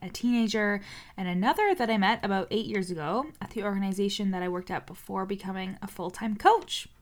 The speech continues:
And I am just so lucky and blessed to have these friendships that have survived the test of time, especially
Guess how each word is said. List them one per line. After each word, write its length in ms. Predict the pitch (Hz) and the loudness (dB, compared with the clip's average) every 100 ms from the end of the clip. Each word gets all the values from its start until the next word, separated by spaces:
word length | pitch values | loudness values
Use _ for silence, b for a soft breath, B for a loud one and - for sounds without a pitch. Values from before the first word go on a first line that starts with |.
| - - | -20 -8
And 120 | 214 | -4
I 60 | 202 | 0
am 100 | 202 | 0
just 320 | 196 - - | 0 -4 -4
so 560 | 247 233 233 240 254 277 - - | 2 6 6 6 4 -2 -12 -4
lucky 580 | 202 180 - 196 196 190 B B B B B - | -2 -2 0 2 2 0 B B B B B -6
and 140 | 190 | -2
blessed 320 | 185 180 180 | 2 0 0
to 80 | 202 | -2
have 220 | 185 180 | 0 0
these 140 | 180 180 | -2 -6
friendships 500 | 165 165 175 180 - | -8 -8 -8 -10 -6
that 120 | 180 | -2
have 300 | 156 156 - - | -2 -2 -8 -16
survived 640 | - 185 170 170 196 - - | -12 -8 -6 -6 -6 -10 -14
the 60 | |
test 380 | 185 - 185 - | -12 -10 -10 -10
of 140 | 190 | -12
time, 360 | - 208 202 196 | -6 0 0 0
especially 920 | 196 - - 214 - 220 160 190 214 | -4 -6 -2 0 0 -4 -4 -4 -4